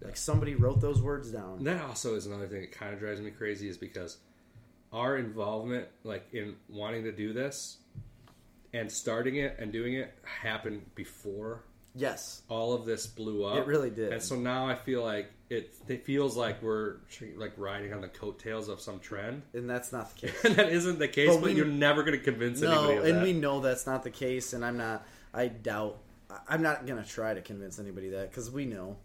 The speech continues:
Speaker 2: we know what we're
Speaker 1: Yeah.
Speaker 2: doing. It's not a big deal. But just,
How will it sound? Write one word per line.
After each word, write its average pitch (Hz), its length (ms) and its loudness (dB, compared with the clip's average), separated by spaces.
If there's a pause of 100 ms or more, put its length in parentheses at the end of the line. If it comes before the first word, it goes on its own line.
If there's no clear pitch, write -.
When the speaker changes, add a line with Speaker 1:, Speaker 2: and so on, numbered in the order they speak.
Speaker 2:
we 127 120 -4
know 117 120 -4
what 101 160 -4
we're 98 80 -10
Speaker 1:
Yeah. 95 140 -8
Speaker 2:
doing. 95 340 -10
It's 104 320 -10
not 113 140 -4
a - 20 -6
big 95 220 -8
deal. 101 320 -6 (400)
But 123 300 0 (540)
just, 147 360 -4